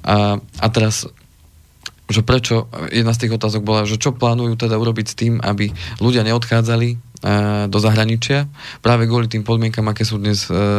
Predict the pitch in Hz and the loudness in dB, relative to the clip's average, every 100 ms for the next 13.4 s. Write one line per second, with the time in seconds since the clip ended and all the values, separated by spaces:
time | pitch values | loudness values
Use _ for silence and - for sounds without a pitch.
0 | 101 101 98 107 110 110 104 107 107 107 | 2 0 0 0 2 2 4 2 2 0
1 | 107 113 110 107 101 107 101 104 110 - | -2 -2 -2 0 0 0 -2 -2 -2 0
2 | 101 95 - 92 98 - - - - - | 0 0 -2 -4 -4 -10 -18 -20 -20 -18
3 | - - - - - - - - - - | -16 -18 -20 -20 -20 -20 -20 -20 -20 -20
4 | - 110 107 82 104 107 - - - - | -6 0 2 2 2 0 -6 -18 -20 -20
5 | _ _ _ - _ _ _ _ _ - | _ _ _ -20 _ _ _ _ _ -20
6 | _ _ _ - _ _ - - - _ | _ _ _ -20 _ _ -20 -20 -20 _
7 | _ _ _ _ - - 143 143 139 127 | _ _ _ _ -6 0 2 2 0 0
8 | 139 123 110 110 - 143 139 - - 127 | 0 0 0 0 -2 -4 -4 -8 -2 0
9 | 131 120 123 139 131 113 110 117 113 104 | 0 0 -2 -2 -2 -2 0 0 2 0
10 | 104 123 123 104 104 101 107 104 104 104 | 0 0 0 0 -2 -2 -4 -4 -2 -2
11 | 107 104 98 107 104 101 101 - 92 104 | -2 -2 0 0 -2 -2 -4 -2 0 0
12 | 104 - - - 101 101 98 98 104 104 | -2 -8 -8 -2 0 2 0 0 0 0
13 | - 101 - 104 | 0 -2 0 0